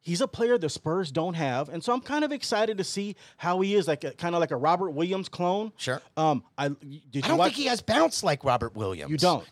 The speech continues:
Speaker 2: No,
Speaker 1: Okay.
Speaker 2: and I don't think he can rim protect, period. Like, not, certainly not the way Robert Williams does, 'cause that guy, that guy blocks shots at the rim, like, left and right. Like, I like Sochan, do not get me wrong. I'm not, I don't think he sucks.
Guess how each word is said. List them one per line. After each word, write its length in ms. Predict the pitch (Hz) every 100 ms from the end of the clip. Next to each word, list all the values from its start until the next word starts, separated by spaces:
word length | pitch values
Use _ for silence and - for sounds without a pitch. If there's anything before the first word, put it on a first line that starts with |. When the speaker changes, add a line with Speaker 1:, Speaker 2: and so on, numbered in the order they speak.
| 151
Speaker 2:
No, 300 | 240 247 160
Speaker 1:
Okay. 20 | 156
Speaker 2:
and 100 | 160
I 60 |
don't 200 | 185 226
think 160 | 233 226
he 180 | 196 190
can 340 | - 175 131
rim 240 | 147 269
protect, 540 | - 151 - 123 - - _ _ _
period. 580 | - 254 269 87 - - - _
Like, 260 | 147 139 147
not, 260 | 170 - -
certainly 400 | - 214 156 123
not 200 | 120 120
the 60 |
way 140 | 120 117
Robert 280 | 107 95
Williams 360 | 92 135 98 87
does, 220 | 85 76
'cause 160 | - 95
that 200 | 156 147
guy, 300 | 117 104 95 - - -
that 160 | 139
guy 200 | 139 113
blocks 340 | - 123 98 -
shots 280 | 110 98 107
at 60 |
the 80 | 107
rim, 300 | 101 104 95
like, 200 | 87 90
left 240 | 113 104 104
and 120 | 92
right. 280 | 107 87 - - -
Like, 160 | 170 -
I 140 | 202
like 240 | 247 180 226
Sochan, 480 | - 208 196 196 185
do 120 | 139
not 180 | 151 165
get 140 | 156
me 80 | 147
wrong. 260 | 151 160 156
I'm 140 | 127
not, 240 | 135 143 - _ _ _ -
I 100 | 151
don't 160 | 175 151
think 160 | 160
he 80 | 127
sucks. 560 | - - 175 185 -